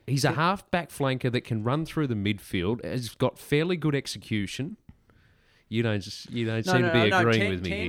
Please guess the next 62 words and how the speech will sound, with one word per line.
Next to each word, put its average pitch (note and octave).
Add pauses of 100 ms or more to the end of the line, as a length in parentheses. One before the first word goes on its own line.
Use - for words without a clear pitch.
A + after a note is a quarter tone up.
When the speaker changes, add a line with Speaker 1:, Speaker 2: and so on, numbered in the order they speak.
Speaker 1:
here. -
Speaker 3:
I E3
can D3+
see. F#2+
Like, A#2+
if, C3 (120)
if D3
a D3+
team F3
Speaker 2:
Yeah. F3+
Speaker 3:
takes F3
a D#3+
pick D3
on B2
ten, D3+
I B2
can A2+
see. B2+
Speaker 1:
This G2+
might E2+
be E2+
an E2+
exclusive E2+
for D3+
Speaker 3:
Five. D3
Speaker 1:
the, -
uh, F#2+
power F#2
rankings D#2+
coming D#2
up D#2+
Speaker 3:
Yeah, D2+ (160)
Speaker 1:
here, C#3
ladies E2
Speaker 3:
five. D#3 (180)
Speaker 1:
and A#2+
gentlemen. -
Speaker 3:
Well, G2+
I A2+
mean, C3
he's C#3+
a-, E3
he's F3
around F3
that F#2+
mark. G2+
Like, B2+
he, C#3 (280)
for F#3
me, G3
he's F3
in D3
that C3
ten C#3
to A#2+
twenty-five G#2
mark, E2+
which A2
I A2
think's A2
fair. F2 (420)
Um, A#2